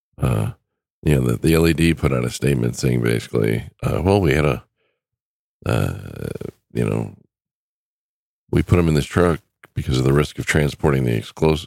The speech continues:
explosives to an off-site location." However, uh, L A P D Chief Michael Moore said that there was a total catastrophic failure of that container vehicle, resulting in a large blast. You think?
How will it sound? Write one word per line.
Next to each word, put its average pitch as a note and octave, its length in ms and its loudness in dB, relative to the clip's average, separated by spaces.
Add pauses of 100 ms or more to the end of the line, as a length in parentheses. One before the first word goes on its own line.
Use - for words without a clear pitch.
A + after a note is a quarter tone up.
explosives C#2 640 -2
to B1+ 160 0
an A#1+ 60 0
off-site B1 360 -2
location." B1+ 640 -4 (600)
However, D#2 560 2 (400)
uh, A#1+ 220 2
L D2+ 160 2
A D2 80 2
P D#2 180 -6
D C2+ 180 -4
Chief C#2 280 -8
Michael C#2 340 0
Moore C#2+ 300 2
said C2 360 -2
that B1+ 240 0
there C#2+ 120 0
was B1+ 140 0
a B1 80 -2
total D#2+ 340 2
catastrophic B1+ 840 -2 (460)
failure D#2 400 2
of C2+ 120 0
that B1+ 220 -2
container C#2 420 0
vehicle, A#1+ 400 -2
resulting C2 540 0
in B1 60 0
a B1 80 0
large B1 300 0
blast. B1 400 -2
You G2 100 4
think? C3+ 400 -2